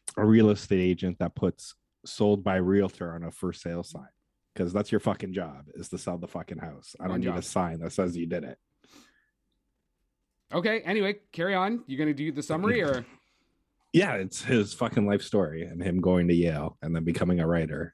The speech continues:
Speaker 1: and then, you know, taking all that drama and, um, you know, he wrote a book about it and they turned it into a movie.
Speaker 2: They did.
Speaker 1: I'm not gonna give away everything.
Speaker 2: That's, that's the story, though. It's like a coming of age story. That's like,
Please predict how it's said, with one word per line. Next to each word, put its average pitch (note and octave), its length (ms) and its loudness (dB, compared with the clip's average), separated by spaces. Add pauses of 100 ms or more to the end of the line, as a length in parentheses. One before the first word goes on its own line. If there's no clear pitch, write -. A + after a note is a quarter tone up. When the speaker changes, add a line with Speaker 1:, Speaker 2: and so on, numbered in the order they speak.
(120)
Speaker 1:
and F2+ 160 -2
then, E2 300 -4 (500)
you A2 120 4
know, G2 380 -2 (1000)
taking G2 300 4
all F#2+ 120 4
that F2+ 180 2
drama A2+ 640 2 (540)
and, G2 480 2
um, G#2 680 0 (180)
you B2+ 100 4
know, A#2 300 -2
he F#2 60 2
wrote F#2+ 260 4
a F2+ 60 2
book G#2+ 260 -2
about D#3+ 240 2
it B3+ 240 2
and E3+ 500 -2
they D#3+ 120 4
turned E3+ 280 2
it F3 140 2
into F3 260 2
a D3+ 40 2
movie. C#3 480 -2 (920)
Speaker 2:
They G2 120 -10
did. G#2+ 240 -8
Speaker 1:
I'm A2+ 60 4
not A#2 160 6
gonna G#2 160 6
give F2+ 180 2
away F2+ 340 4
everything. E2+ 580 -6 (580)
Speaker 2:
That's, A#3+ 380 -2
that's E3 360 -4
the G#3+ 120 -2
story, F3+ 380 -2
though. B2 160 -6
It's B2+ 100 -10
like C#3 220 -6
a - 20 -16
coming D#3 300 -4
of D3 80 -4
age F3+ 180 -8
story. D#2+ 260 -12
That's G2+ 320 -14
like, - 260 -10